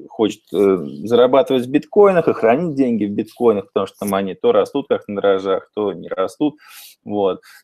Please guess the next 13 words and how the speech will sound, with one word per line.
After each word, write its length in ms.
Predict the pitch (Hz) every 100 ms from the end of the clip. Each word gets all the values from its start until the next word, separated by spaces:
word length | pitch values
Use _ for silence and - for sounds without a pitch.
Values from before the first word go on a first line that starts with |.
| _
то 240 | - 240 190
он 140 | 190
выбирает 460 | 165 139 139 156 123
биткоин. 600 | 120 160 - 113 95 69
Но 180 | 98 131
здесь 320 | 165 247 240
у 100 | 175
биткоина 480 | 147 143 - 202 190
тоже 520 | 143 143 123 120 101 101
своеобразная 840 | - 113 107 117 104 95 98 98
есть, 460 | 98 95 - - 92
э, 380 | 92 90 85 82 -
такая 560 | 98 - 95 87 85